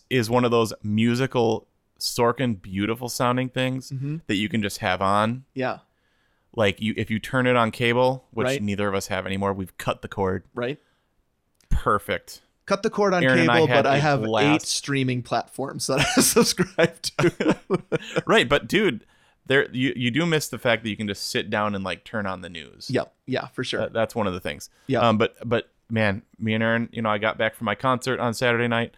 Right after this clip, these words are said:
Speaker 2: Mm-hmm.
Speaker 1: We watched A Few Good Men.
Speaker 2: Yeah.
Speaker 1: Uh, it's daylight savings. You get an extra hour.
Speaker 2: Mm-hmm.
Speaker 1: Dude, perfect.
Speaker 2: Yeah.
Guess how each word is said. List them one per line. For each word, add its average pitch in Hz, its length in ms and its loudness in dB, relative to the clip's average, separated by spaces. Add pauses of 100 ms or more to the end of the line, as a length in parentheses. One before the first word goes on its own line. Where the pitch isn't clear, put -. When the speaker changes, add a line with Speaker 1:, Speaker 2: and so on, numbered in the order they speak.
Speaker 2:
Mm-hmm. 135 280 -4
Speaker 1:
We 104 100 -2
watched 98 300 2
A 110 40 -18
Few 107 180 -6
Good 104 160 -4
Men. 104 420 -2 (120)
Speaker 2:
Yeah. 131 220 0 (140)
Speaker 1:
Uh, 95 300 0
it's - 160 -14 (300)
daylight 110 420 2
savings. 104 400 -2
You 95 80 -18
get 104 80 -2
an 98 80 0
extra 98 320 -4
hour. 104 400 4
Speaker 2:
Mm-hmm. 160 420 0 (260)
Speaker 1:
Dude, 101 260 -2 (480)
perfect. - 720 -2
Speaker 2:
Yeah. 123 240 -2